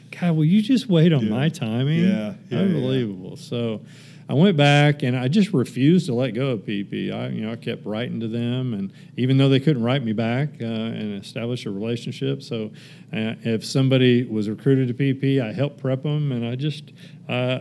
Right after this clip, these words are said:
Speaker 1: I decided I'm gonna live by the same values that they live by.
Speaker 2: Now that, see, that's important. That's, that's important right there, is that you could have just stayed in a state of bitterness
Speaker 1: Mm-hmm.
Speaker 2: and resentment that
Speaker 1: Mm-hmm.
Speaker 2: you weren't gonna be in the, a part of the program anymore. But instead,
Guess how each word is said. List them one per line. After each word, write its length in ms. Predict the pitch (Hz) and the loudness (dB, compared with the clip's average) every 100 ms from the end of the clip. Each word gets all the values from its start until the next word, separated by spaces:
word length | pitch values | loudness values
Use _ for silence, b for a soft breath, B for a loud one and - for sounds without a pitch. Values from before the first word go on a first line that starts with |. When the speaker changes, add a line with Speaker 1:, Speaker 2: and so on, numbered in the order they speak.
| - | -6
Speaker 1:
I 240 | 123 127 | -4 -2
decided 540 | 120 117 - 139 143 139 | -2 -4 -2 0 0 0
I'm 100 | 139 | 0
gonna 160 | 156 | 0
live 400 | 123 117 139 139 | 0 0 0 -2
by 220 | 120 123 117 | -2 -2 -2
the 120 | 117 | -6
same 300 | - 127 120 | -6 -6 -6
values 320 | 120 131 127 | -4 -4 -4
that 140 | 123 | -6
they 100 | 139 | -6
live 220 | 143 131 101 | -6 -6 -6
by. 100 | 107 | -6
Speaker 2:
Now 120 | 123 | -2
that, 280 | 147 - - | -4 -4 -8
see, 160 | 151 | -6
that's 320 | 127 143 165 | -4 -6 -6
important. 480 | 120 101 - 113 95 | -8 -10 -10 -10 -8
That's, 240 | 104 120 - | -8 -10 -12
that's 300 | 110 120 113 | -12 -10 -12
important 400 | 95 110 98 95 | -12 -14 -12 -12
right 100 | 92 | -12
there, 160 | 95 95 - B B B B - | -14 -16 -18 B B B B -12
is 160 | 110 101 | -8 -6
that 340 | 110 107 - | -6 -8 -8
you 140 | 123 139 | -6 -4
could 200 | 170 165 | 0 0
have 120 | 135 | -2
just 200 | 127 - | -6 -8
stayed 260 | - 120 117 | -8 -6 -4
in 140 | 113 | -4
a 60 | 110 | -6
state 260 | - 113 107 | -8 -8 -8
of 160 | 92 | -8
bitterness 580 | 110 113 120 131 - - | -8 -6 -4 -6 -6 -6
Speaker 1:
Mm-hmm. 180 | 120 135 | -4 -2
Speaker 2:
and 80 | 208 | -2
resentment 680 | 196 175 110 120 135 143 117 | -2 -4 -6 -6 -8 -8 -6
that 0 | 117 | -6
Speaker 1:
Mm-hmm. 100 | 156 | -4
Speaker 2:
you 140 | 113 | -4
weren't 300 | 123 131 117 | -4 -6 -8
gonna 160 | 113 113 | -10 -8
be 240 | 104 117 | -6 -6
in 100 | 113 | -6
the, 140 | 110 95 B B B | -6 -10 B B B
a 60 | - | -18
part 260 | - 120 | -8 -6
of 60 | 107 | -6
the 60 | 95 | -6
program 460 | 120 151 120 98 | -4 -2 -2 -2
anymore. 460 | 98 98 95 95 98 B B - | -2 -2 -4 -6 -10 B B -12
But 120 | 120 | -8
instead, 920 | 113 107 - - 156 165 95 92 92 | -6 -6 -10 -6 -2 -2 -2 -8 -10